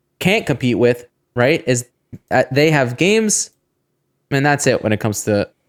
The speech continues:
pop culture and media, right? I mean, they don't have a, a movie studio. They don't have a T V studio.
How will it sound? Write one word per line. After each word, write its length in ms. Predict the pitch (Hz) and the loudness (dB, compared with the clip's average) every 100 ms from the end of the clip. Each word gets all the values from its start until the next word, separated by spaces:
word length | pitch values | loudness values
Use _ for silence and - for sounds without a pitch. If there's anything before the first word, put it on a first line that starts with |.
| _ _ _ - | _ _ _ -4
pop 220 | 117 - | -4 0
culture 280 | 107 - 104 | -2 0 -2
and 80 | |
media, 280 | 101 92 90 - _ - | -2 -4 -6 -10 _ -2
right? 220 | 139 170 | -2 0
I 60 | 123 | 0
mean, 120 | 127 | 2
they 80 | 135 | 2
don't 120 | 147 | 2
have 180 | 147 135 | 2 2
a, 180 | 127 - | 0 0
a 60 | 127 | 0
movie 200 | 123 117 | 0 0
studio. 500 | 123 117 113 117 - _ _ _ | 2 2 4 2 -2 _ _ _
They 60 | 123 | 0
don't 100 | 135 | 2
have 140 | 131 | 2
a 40 | |
T 160 | 123 127 | 0 0
V 100 | 117 | -2
studio. 440 | 113 113 110 107 | 0 2 4 2